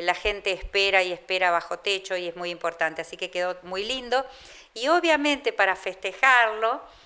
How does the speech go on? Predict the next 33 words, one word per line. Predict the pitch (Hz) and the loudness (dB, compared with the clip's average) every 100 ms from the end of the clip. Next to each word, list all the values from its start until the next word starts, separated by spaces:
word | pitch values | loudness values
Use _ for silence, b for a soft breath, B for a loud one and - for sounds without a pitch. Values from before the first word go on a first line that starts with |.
| b b b | b b b
vamos | 190 202 208 202 | -2 0 0 -2
a | |
hacer | 196 208 | -2 -2
una | 196 196 | -2 -2
cena | 180 - 294 254 220 | -2 2 2 4 2
este | 202 185 | 2 -6
sábado | - 202 196 190 | 2 4 6 4
veintisiete, | 180 180 170 175 - 254 240 226 247 247 b b b b | 2 -2 -4 -6 2 4 4 2 0 -2 b b b b
este, | 175 175 - 175 | -8 -6 -4 -2
las | 170 | -2
tarjetas, | - 180 - 190 196 185 - | -2 -4 -4 0 0 0 -10
eh, | 165 170 170 170 170 170 | -12 -8 -8 -10 -18 -14
se | - | -6
venden | 185 190 190 | -4 -2 -4
muy | 202 226 | -6 -6
bien, | 320 339 349 349 240 | 0 2 2 -2 -8
la | 175 | -10
gente | 165 180 180 | -8 -8 -8
nos | 175 - | -10 -6
acompaña, | 170 185 196 262 269 254 262 269 | -2 -2 2 4 4 4 2 2
todavía | - 208 214 240 | 0 4 4 4
hay | 226 | 0
tiempo, | 226 277 277 262 220 | 0 2 2 2 0
tenemos | 196 196 190 | 0 -4 -6
tiempo | 208 202 | -6 -2
hasta | 196 - | -2 -2
el | 185 | -4
jueves, | - 254 226 226 | 2 4 4 0
que | 220 170 | -4 -8
después | 165 - 247 - _ - | -4 -6 -6 -16 _ -20
le | 160 160 | -6 -4
avisamos | 160 160 180 180 170 - | -4 0 2 2 -4 -6
al, | 151 | -8